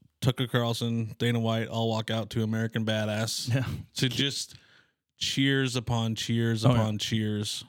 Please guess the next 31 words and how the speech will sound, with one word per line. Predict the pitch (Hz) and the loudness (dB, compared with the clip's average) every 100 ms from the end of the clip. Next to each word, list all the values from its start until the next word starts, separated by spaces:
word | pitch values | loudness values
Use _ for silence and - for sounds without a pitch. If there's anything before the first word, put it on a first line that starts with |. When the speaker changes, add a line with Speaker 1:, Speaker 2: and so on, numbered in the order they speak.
| - | -8
Speaker 2:
Cheers | - 147 131 | 0 0 2
from | 127 117 | 0 0
everybody | 123 139 131 135 123 | 0 2 2 2 2
except | 117 - 120 | 0 0 0
for | 123 | 0
Bill | 117 123 120 | 2 2 2
Burr's | 120 117 113 | 2 2 0
wife | 104 107 110 | -2 -2 -4
flipping | - 117 110 | -2 0 0
off | 107 113 | -2 -4
Trump. | - 104 117 - | -4 -4 -6 -8
Speaker 1:
Right. | 127 123 123 120 | -2 0 0 0
Speaker 2:
Because | 120 123 | 2 4
that's | 131 131 | 4 2
a | 113 | -2
real | 104 95 | -2 -2
good | 104 98 | -2 0
look. | 104 104 - 87 123 117 | 0 0 -2 -6 -8 -10
Speaker 1:
<clears throat> | - - _ | -18 -20 _
I | 143 | 0
just | 165 | 2
thought | 156 143 | 2 0
it | |
was | 127 | 0
great. | 120 123 123 127 | 2 2 2 2
And | 127 | 2
then | |
I | 123 | 2
found | 120 147 143 135 | 0 0 2 2
this | 123 | 0
clip. | - 123 117 | 0 0 0